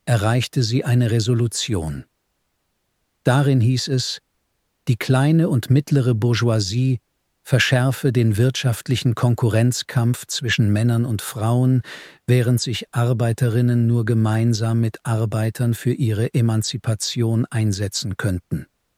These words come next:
Zetkin fasste zusammen, die Befreiung proletarischer Frauen könne nur das Werk des gesamten Proletariats sein.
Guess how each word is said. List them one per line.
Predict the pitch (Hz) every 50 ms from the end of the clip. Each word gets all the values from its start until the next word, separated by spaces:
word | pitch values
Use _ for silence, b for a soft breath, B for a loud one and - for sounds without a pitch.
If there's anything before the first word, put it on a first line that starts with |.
| _ _ _ _ _ _ _ _ _ _ _ _ _ _ _ _ _ -
Zetkin | - - 127 127 - - - 139 131 123 117
fasste | - - 123 113 - - - 135 110
zusammen, | - - 120 104 101 110 107 110 117 117 113 104 - _ _ _ _ _ _ _ _ _ -
die | 120 110
Befreiung | - 107 87 - - - 104 110 113 117 117 120 123 107
proletarischer | - - 123 117 110 110 104 - 117 113 110 107 110 107 - - 107 87
Frauen | - - 107 107 110 110 110 113 117 117 - _ _ _ _ _ _ _
könne | - - 123 117 117 113
nur | 113 117 123 123
das | 120 117 110 - -
Werk | 110 110 113 120 117 - -
des | - 117 107 - -
gesamten | - 98 90 113 107 113 120 - - 131 120 101
Proletariats | - - 120 110 113 110 - - 120 113 104 120 117 120 117 113 110 - - -
sein. | - 85 76 80 85 82 -